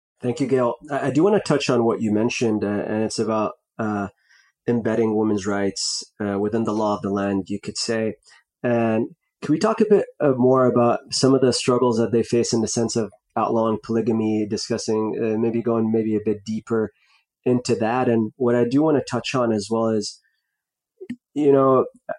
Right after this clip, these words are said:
it's easy to write laws. It's tougher to enforce them, and it's tougher to change the cultural mindset.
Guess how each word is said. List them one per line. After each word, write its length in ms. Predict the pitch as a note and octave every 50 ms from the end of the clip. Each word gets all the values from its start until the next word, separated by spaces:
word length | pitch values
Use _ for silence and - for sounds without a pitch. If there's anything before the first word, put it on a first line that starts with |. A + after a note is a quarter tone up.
| _ -
it's 240 | C#3+ - - - -
easy 240 | D#3+ D#3 C3 C#3
to 80 | C3+ B2
write 240 | A#2+ A#2+ A#2+ A#2 B2
laws. 460 | A#2 A2 A#2 C#3 D3 C#3+ - - - - - _ _ _ -
It's 220 | C3 - - -
tougher 540 | - C3+ C3 - - C3+ B2+ B2+ C#3 E3 D#3+ _ _ _ _ _ -
to 240 | - C3+ B2 B2 A#2+ -
enforce 460 | - A#2+ A#2 - - B2+ B2+ A#2+ -
them, 180 | - C3 B2 A#2+
and 80 | A#2+
it's 140 | A#2 - -
tougher 300 | - C#3 B2+ - D3 C3
to 80 | A#2 G#2
change 400 | - - - C3 B2+ B2+ A#2+ -
the 80 | -
cultural 440 | - - B2 A2+ - - C#3 A#2+ A2
mindset. 520 | G#2+ G#2 G#2+ A2+ A#2+ - - D#3 D#3+ E3+